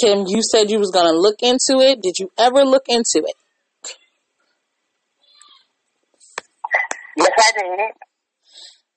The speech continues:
Speaker 1: Now, what did you think of the first episode? 'Cause the first episode was up for a long time before the season actually started.
Speaker 2: Um, it was okay.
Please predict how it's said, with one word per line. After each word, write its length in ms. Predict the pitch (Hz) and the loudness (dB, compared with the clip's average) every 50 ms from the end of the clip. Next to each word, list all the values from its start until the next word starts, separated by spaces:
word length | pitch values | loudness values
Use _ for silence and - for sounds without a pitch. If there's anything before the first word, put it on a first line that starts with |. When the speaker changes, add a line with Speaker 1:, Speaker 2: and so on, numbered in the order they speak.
| - 190 | -8 -2
Speaker 1:
Now, 200 | 196 196 190 185 | 0 0 2 2
what 160 | 185 196 220 220 | 2 2 2 2
did 140 | 240 233 190 | 0 -2 -2
you 200 | 208 214 202 190 _ _ | -2 -4 -4 -4 _ _
think 260 | - 208 185 170 - _ - _ _ | 0 0 0 0 -6 _ -20 _ _
of 320 | - 208 202 190 180 185 180 | 0 2 2 2 0 0 0
the 260 | 185 175 165 160 156 - | 2 4 4 4 2 4
first 220 | - 190 190 180 - | 2 2 2 2 0
episode? 420 | 180 170 175 - - 151 151 151 | -2 -2 -2 -2 0 0 0 0
'Cause 140 | 156 175 160 | -2 -4 -6
the 60 | 156 - | -6 -2
first 220 | - 240 277 330 - | 2 2 2 2 2
episode 720 | 285 277 294 269 - 233 214 214 214 208 202 190 190 175 | 0 0 0 0 2 4 4 6 6 4 4 2 0 -2
was 320 | 175 185 185 180 - - - _ | _ -6 -6 -6 -6 -14 -12 _
up 160 | - 214 - _ _ - - | -2 -2 -2 _ _ -10 -2
for 180 | 180 170 165 | 0 2 4
a 80 | 165 165 | 4 2
long 640 | 160 165 175 175 175 196 220 233 240 240 233 233 233 - | 2 0 0 2 2 4 4 4 4 4 2 0 -2 -2
time 440 | 226 202 175 156 147 151 147 156 _ _ _ _ _ _ - _ | 0 0 0 0 -2 -8 -16 -20 _ _ _ _ _ _ -20 _
before 360 | 165 170 165 - - 202 196 190 | _ -8 -6 0 2 2 4 4
the 80 | 185 | 2
season 480 | 160 - - 214 214 208 180 185 170 165 - | 0 -2 0 0 0 0 0 0 -2 0 0
actually 460 | 180 180 180 180 - - 170 160 160 | 0 0 0 -2 -4 -4 -4 -4 -4
started. 560 | - - - 175 165 156 147 - - - _ _ _ _ _ _ _ _ _ _ _ _ _ _ _ _ _ _ _ _ _ _ _ _ _ _ _ _ _ _ _ _ _ _ _ _ _ _ _ _ _ _ _ _ _ _ _ _ _ _ _ _ _ _ _ _ _ _ - - _ - - - - - - - - - - - - | -6 -2 0 2 2 2 2 -2 -6 -20 _ _ _ _ _ _ _ _ _ _ _ _ _ _ _ _ _ _ _ _ _ _ _ _ _ _ _ _ _ _ _ _ _ _ _ _ _ _ _ _ _ _ _ _ _ _ _ _ _ _ _ _ _ _ _ _ _ _ -20 -18 _ -8 -6 -4 -4 -6 -8 -10 -12 -10 -6 -4 0
Speaker 2:
Um, 720 | - 160 160 160 - - - 165 160 160 156 147 143 - - _ _ _ _ _ _ _ _ _ _ _ _ | 2 4 6 6 6 6 6 6 6 6 6 6 4 2 -6 _ _ _ _ _ _ _ _ _ _ _ _
it 220 | - 165 190 208 214 | -2 0 0 4 4
was 140 | 240 240 240 | 4 4 6
okay. 260 | 254 262 254 240 208 | 6 4 4 4 2